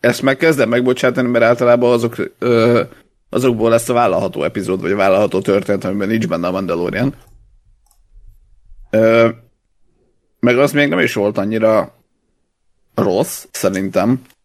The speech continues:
hogy, ö, hogy megint egy kicsit a Coruscanton a, a új köztársaságnak a faszkodását lehet, meg az életképtelenségét, ö, nézzük.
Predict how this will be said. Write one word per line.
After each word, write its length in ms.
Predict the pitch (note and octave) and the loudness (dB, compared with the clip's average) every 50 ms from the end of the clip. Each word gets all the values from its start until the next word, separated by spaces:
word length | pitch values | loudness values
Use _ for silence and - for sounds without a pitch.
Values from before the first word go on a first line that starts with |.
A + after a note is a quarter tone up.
| _ _ _ _ _ _ | _ _ _ _ _ _
hogy, 220 | _ - G2 F#2+ | _ -4 -2 0
ö, 140 | F#2+ G#2 G2 - | 2 0 0 0
hogy 140 | - A2+ A2 | 0 -2 0
megint 260 | A2 A2 G#2 G#2 A2 | 0 -2 -2 -2 -4
egy 60 | G#2+ | -6
kicsit 220 | - G2 - F#2+ A2 | -6 -8 -6 -6 -6
a 40 | |
Coruscanton 600 | G#2 - G2+ G#2 G#2+ - - F#2+ F#2 G2+ F2+ G#2 G#2 | -2 0 0 0 0 -2 -2 -2 -2 -2 -2 0 0
a, 220 | G2 G2+ G2 G2+ | 2 2 2 2
a 500 | G2 - - - - - G2+ G#2 G2+ G2 G2+ E2+ - - _ _ _ _ _ _ _ _ _ _ _ _ _ _ - | 0 -2 -4 -4 -2 0 2 2 0 0 -4 -8 -10 -12 _ _ _ _ _ _ _ _ _ _ _ _ _ _ -2
új 160 | A#2+ B2 A#2 | 0 0 2
köztársaságnak 840 | A2+ A#2 G#2+ G#2 - G#2 G2+ F#2 A2 - - G#2 G2+ G2+ G#2 G2 - | 2 0 -2 0 0 -2 -2 0 -2 0 0 0 0 0 -4 -4 -2
a 280 | - G#2 G#2 G#2 A2 - - | 0 0 2 2 0 0 -2
faszkodását 720 | - - G2 F2+ - - G2+ G#2 G2 G#2+ - - F#2 - | -2 -4 -4 -4 -2 -6 -2 0 0 -2 0 -2 -4 -2
lehet, 240 | - G#2 G#2 G2 F2+ | -2 -2 -2 -2 -2
meg 100 | - G2 | -2 -4
az 100 | A2 - | -2 0
életképtelenségét, 1080 | G#2 G#2 G#2 G#2 - G2+ G2 - - G2+ G#2 G#2+ A2+ - F#2+ G2+ G2+ G#2 B2 - - - _ _ _ _ | 0 0 0 0 -2 -4 -4 -2 -2 -2 -2 -2 -2 -2 -2 0 0 -2 -4 -6 -12 -20 _ _ _ _
ö, 440 | - - - G2+ G2 F2+ G#2 G#2 G2 - | -6 -4 -2 -2 -2 -4 -4 -4 -6 -6
nézzük. 580 | - - G#2 G2+ G2+ - - F#2+ B2 - - | -4 -4 0 0 0 0 0 0 0 -2 -2